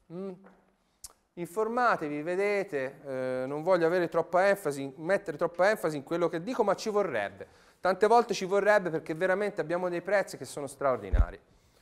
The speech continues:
Vi vado adesso a descrivere, a fare una carrellata, come richiesto dai gentili telespettatori,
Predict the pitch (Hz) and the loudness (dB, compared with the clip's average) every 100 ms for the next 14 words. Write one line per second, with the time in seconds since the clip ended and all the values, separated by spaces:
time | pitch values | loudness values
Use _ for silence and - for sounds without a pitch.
0 | _ _ _ _ _ _ _ _ - - | _ _ _ _ _ _ _ _ -20 -20
1 | _ - 233 220 170 160 202 202 - - | _ -4 6 10 12 10 6 4 -6 -8
2 | 196 180 139 131 - 180 202 - - _ | -4 2 2 0 -4 -2 -2 -6 -20 _
3 | _ _ _ _ _ 170 170 190 - - | _ _ _ _ _ -6 -2 -2 -4 -6
4 | 170 135 127 170 190 - _ _ _ _ | -4 -2 -2 -4 -6 -14 _ _ _ _
5 | _ _ _ _ _ _ _ 175 - 196 | _ _ _ _ _ _ _ -8 2 4
6 | 160 156 156 190 190 185 165 131 120 147 | 4 2 4 4 6 4 8 8 6 4
7 | 175 180 - _ _ - 165 156 139 - | 4 0 -14 _ _ 0 2 2 0 2
8 | 170 143 - - 123 117 - 127 123 120 | 4 4 0 -2 0 0 0 0 0 0
9 | 117 127 123 151 135 135 120 110 127 123 | -4 -8 -8 -6 -6 -6 -10 -6 -6 -4
10 | - 131 139 127 110 120 143 - | -6 -4 -4 -2 -2 -2 -4 -10